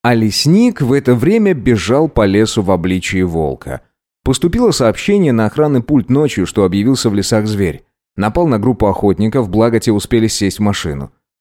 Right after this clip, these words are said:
В ночи потерпевшие не поняли, кто это был, то ли медведь, то ли вепрь,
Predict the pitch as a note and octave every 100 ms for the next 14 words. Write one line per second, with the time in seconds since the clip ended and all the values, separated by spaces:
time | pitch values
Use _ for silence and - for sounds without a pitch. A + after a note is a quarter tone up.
0 | _ D#2+ G2+ A2 - D#3+ C3+ A2 F#2+ C3+
1 | A#2 B2+ A#2+ C#3+ C#3 A#2 G2 G2 - A2
2 | A#2 G#2+ A2 G2+ B2+ B2 A#2+ A2 D3 D3
3 | A#2+ G#2 F2+ G2+ -